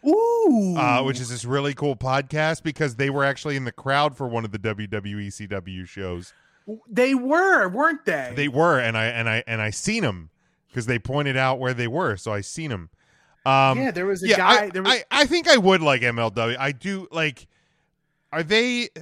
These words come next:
Speaker 2: are they still just on YouTube? I honestly don't know.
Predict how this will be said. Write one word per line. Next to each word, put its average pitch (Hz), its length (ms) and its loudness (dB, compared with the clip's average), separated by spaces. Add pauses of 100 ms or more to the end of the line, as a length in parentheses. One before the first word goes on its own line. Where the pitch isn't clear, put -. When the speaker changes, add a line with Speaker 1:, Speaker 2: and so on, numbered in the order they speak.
(140)
Speaker 2:
are 170 80 -2
they 233 140 2
still 302 240 0
just 190 340 -2
on 208 160 0
YouTube? 196 540 -4
I 160 140 2
honestly 170 420 0
don't 120 320 0
know. 82 260 -10